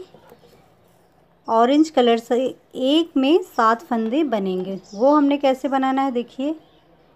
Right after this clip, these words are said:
एक फंदे हमने निट किया, फिर धागे को आगे लाए, फिर एक इसमें निट, फिर धागे को पीछे ले गए, फिर देखिए थ्री हो गए हमारे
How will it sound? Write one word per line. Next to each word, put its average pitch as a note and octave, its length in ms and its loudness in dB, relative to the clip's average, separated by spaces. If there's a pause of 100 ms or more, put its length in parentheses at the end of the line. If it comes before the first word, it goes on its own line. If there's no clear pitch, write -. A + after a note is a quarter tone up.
(220)
एक A#3+ 240 0
फंदे A#3+ 260 -2
हमने A#3+ 200 -2
निट A#3+ 260 -4
किया, C4 340 -2 (720)
फिर C#4+ 140 -2
धागे A#3+ 360 0
को B3 160 0
आगे G3+ 300 -2
लाए, G#3+ 320 -4 (1200)
फिर C#4 200 -2
एक C#4 200 0 (220)
इसमें C4 480 -6 (180)
निट, A#3 220 -6 (260)
फिर C#4+ 200 -2
धागे B3 320 0
को B3+ 160 -6
पीछे A3 420 -8
ले A#3+ 200 -2
गए, A3+ 260 -6 (1120)
फिर C#4 160 -4
देखिए C#4 500 -4 (1000)
थ्री C4+ 220 -4
हो C#4 160 2
गए B3 140 0
हमारे A#3+ 420 -2